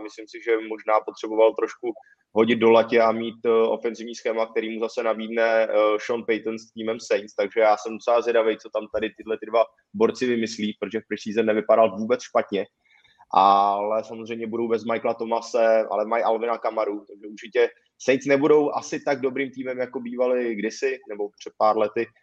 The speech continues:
s Drew Breesem, ale rozhodně se s nima musí počítat. A já osobně, na koho se těším, tak, eh, je Carolina Panthers, která bude mít, eh, Sama Darnolda, který přišel z New York Jets a vlastně začíná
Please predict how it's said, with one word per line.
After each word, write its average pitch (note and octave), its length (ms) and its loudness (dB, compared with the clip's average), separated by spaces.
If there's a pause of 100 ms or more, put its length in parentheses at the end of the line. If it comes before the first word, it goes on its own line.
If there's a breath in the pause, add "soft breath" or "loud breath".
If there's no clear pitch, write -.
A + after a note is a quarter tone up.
(120)
s F#2 60 -10
Drew A2+ 160 -2
Breesem, A2+ 440 -2
ale A2 180 4
rozhodně G#2+ 360 -2
se G#2+ 80 -18
s - 80 -20
nima G#2+ 140 -2
musí G#2+ 280 -12
počítat. A2 420 -2 (500 soft breath)
A G#2 100 6
já G#2+ 200 6
osobně, A#2 440 -6
na A#2 120 -6
koho A2+ 140 -4
se B2 140 -10
těším, A#2 640 -8
tak, A2+ 260 4
eh, A#2+ 40 4 (460)
je A#2 320 2 (100)
Carolina A#2 380 -2
Panthers, G#2 460 -8 (340)
která G#2 420 -4
bude G#2 260 -8
mít, G#2+ 240 -12
eh, G#2 140 -2
Sama A#2 280 -4
Darnolda, A#2 460 2
který G#2 220 -10
přišel G#2+ 440 -6
z - 80 -14
New G#2+ 100 -4
York G#2+ 200 -4
Jets G#2+ 220 -4
a A2 60 0
vlastně G#2 280 -8
začíná A2 320 -4